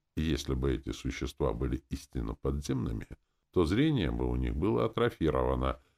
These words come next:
а значит, они бы не пытались сориентироваться на свет фонарей, а именно на кое-что другое. Запах, движение, в крайнем случае звуки,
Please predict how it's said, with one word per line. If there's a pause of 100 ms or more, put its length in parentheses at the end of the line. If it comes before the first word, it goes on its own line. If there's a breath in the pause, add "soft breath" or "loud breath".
(240)
а
значит,
они
бы
не
пытались
сориентироваться
на
свет
фонарей, (340)
а
именно
на
кое-что
другое. (380)
Запах, (420)
движение, (440)
в
крайнем
случае
звуки,